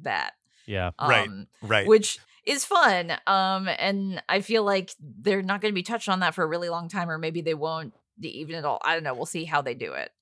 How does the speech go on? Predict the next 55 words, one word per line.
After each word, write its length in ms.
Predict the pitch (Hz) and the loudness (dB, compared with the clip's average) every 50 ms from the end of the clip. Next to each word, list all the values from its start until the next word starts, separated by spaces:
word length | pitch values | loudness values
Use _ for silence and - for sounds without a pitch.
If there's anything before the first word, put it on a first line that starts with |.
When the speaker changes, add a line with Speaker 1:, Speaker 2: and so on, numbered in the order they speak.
| _ - | _ -2
Speaker 3:
Well, 160 | 185 202 202 | 2 2 2
Speaker 1:
Um, 60 | 175 190 | 2 0
Speaker 3:
it's 120 | - - | 2 4
so 160 | - 214 214 - | 6 6 6 6
it, 140 | - 202 214 - - - | 4 -2 -4 -4 -4 -4
I, 80 | 165 - - _ _ | -4 -4 -6 _ _
it's, 240 | - 185 185 - - - | 0 0 0 0 0 -2
it's 160 | 180 175 - - | -2 -2 0 2
unclear 540 | 180 240 269 247 - - - 180 160 131 110 | 0 0 0 0 -4 -2 0 2 4 4 4
at 100 | 107 98 | 4 2
the 120 | - - - | 0 -2 0
end 200 | 110 107 107 104 | 0 -2 0 0
of, 180 | 104 95 - - | -2 -2 -2 -4
uh, 280 | - 117 104 101 98 98 95 | -2 0 0 0 0 -2 -2
remake 420 | 101 110 104 104 101 98 92 - - 107 98 | -4 -6 -4 -2 -2 -2 -2 -4 -6 -4 0
whether 320 | 110 107 104 107 104 101 - - | 2 2 2 2 0 -2 -2 -6
Cloud 600 | - - - - 123 120 123 123 123 113 98 95 | -8 -6 -2 2 6 6 8 6 6 4 0 0
knows 460 | 104 98 92 90 90 90 90 - - | 0 2 2 2 0 -2 -6 -8 -4
that 280 | - 98 95 95 - - | -2 -2 -2 -4 -4 -4
Zach 280 | 92 107 95 85 - | 0 0 0 0 -2
is 100 | 98 92 - | -6 -12 -12
alive. 480 | - - - - - - - - - - - - | -10 -10 -8 -8 -8 -10 -12 -16 -20 -6 2 6
Like, 140 | 220 233 226 | 6 6 8
Speaker 1:
Okay, 120 | 262 - | 8 6
Speaker 3:
I 20 | - | 8
Speaker 1:
so 200 | - 269 247 - | 8 8 6 6
i-, 180 | - 269 - - | 6 2 0 2
is 180 | 247 285 320 - | 0 0 0 0
he 220 | 320 359 349 302 | 2 2 2 2
alive 340 | - 262 269 262 262 262 226 | 2 2 4 4 4 4 2
for 120 | - - 175 | 0 -4 -4
sure, 340 | - - 285 285 294 285 262 | -4 -4 -4 -4 -2 -2 -2
or 160 | - - 190 | 0 0 2
they're 140 | 180 180 175 | 2 2 2
like, 200 | 165 165 147 - | 2 2 0 0
question 380 | - - 185 175 - - 185 165 | 0 0 0 0 0 -2 -4 -4
mark, 280 | 151 147 143 143 - - - | -4 -4 -6 -6 -10 -14 -20
he 360 | - 160 170 160 147 143 156 _ | -18 -12 -10 -10 -10 -10 -12 _
could 420 | - - 202 175 160 151 156 156 - | -10 -6 -4 -4 -4 -4 -8 -14 -12
be, 400 | 151 143 123 123 127 120 120 - - | -12 -10 -10 -10 -10 -8 -8 -8 -8
and 160 | 139 160 151 | -8 -8 -8
then 100 | 131 120 | -6 -2
Speaker 2:
He 200 | 180 202 202 208 | 0 2 2 2
Speaker 1:
find 240 | 185 175 214 202 185 | 2 0 2 4 4
out 200 | 175 165 151 123 | 6 4 4 2
next 260 | 131 190 208 202 - | 2 0 0 0 -2
time 320 | - 196 165 151 147 147 143 | -2 -2 -2 -2 -2 -4 -6
on 240 | 139 131 131 135 143 | -8 -8 -8 -10 -8
Dragon 240 | 139 165 160 170 | -4 -2 -2 -2
Speaker 2:
they 40 | 156 | -2
Speaker 1:
Ball 140 | 165 165 151 | -2 -6 -6
Z 300 | 156 165 135 120 131 120 110 | -4 -6 -8 -8 -8 -10 -8
kind 140 | 190 151 139 | -10 -10 -8
of 60 | - | -8
deal? 180 | 123 98 98 | -10 -10 -8